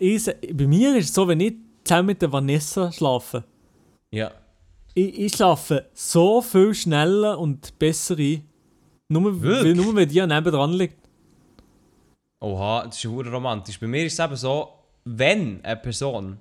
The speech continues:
Speaker 2: neben mir liegt,
Speaker 1: Ja.
Speaker 2: dann schlaft die gar nicht bei mir im Bett. <laughs>
Speaker 1: Was?
Speaker 2: Das habe ich noch nie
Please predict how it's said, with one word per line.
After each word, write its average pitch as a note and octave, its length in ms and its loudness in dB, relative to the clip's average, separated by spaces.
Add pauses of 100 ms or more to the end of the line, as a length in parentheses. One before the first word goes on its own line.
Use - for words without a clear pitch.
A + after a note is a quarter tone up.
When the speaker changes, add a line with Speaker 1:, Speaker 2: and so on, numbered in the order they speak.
Speaker 2:
neben A2+ 300 -2
mir E3 140 -4
liegt, C3 380 -8
Speaker 1:
Ja. C3+ 280 0 (800)
Speaker 2:
dann G#2 100 -10
schlaft G#2 320 -6
die G#2 80 -10
gar G#2 180 -6
nicht A#2+ 140 -10
bei G2 100 -10
mir G#2+ 200 -8
im F#2 120 -10
Bett. G2+ 400 -14 (1160)
<laughs> C#3+ 340 -4 (420)
Speaker 1:
Was? D#3 580 -2 (2500)
Speaker 2:
Das F#3 80 -12
habe G#3 120 2
ich G3+ 60 2
noch G3 100 0
nie A3 200 -2